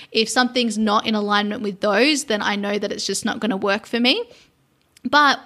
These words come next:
when it comes to what my guiding word is for twenty twenty, it might be something like leadership, it might be motherhood, it might be expansion, it might be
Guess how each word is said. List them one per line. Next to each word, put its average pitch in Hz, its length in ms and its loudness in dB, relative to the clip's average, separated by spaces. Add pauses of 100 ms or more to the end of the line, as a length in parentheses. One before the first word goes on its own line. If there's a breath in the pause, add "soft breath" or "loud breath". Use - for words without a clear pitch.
when 233 160 0
it 233 80 -4
comes 240 380 -2
to 220 340 -2 (240 loud breath)
what 233 240 2
my 226 320 2
guiding 214 460 0
word 277 260 2
is 247 220 -2
for 208 80 -6
twenty 220 320 -6
twenty, 262 520 -2 (240 loud breath)
it 240 160 0
might 240 240 4
be 247 120 -2
something 240 360 -2
like 240 360 0
leadership, 254 800 0
it 220 100 -4
might 220 260 -2
be 262 300 0
motherhood, 240 920 0
it 233 160 -2
might 240 280 0
be 254 240 -2
expansion, - 920 -2
it 233 140 -4
might 233 320 0
be 240 260 -2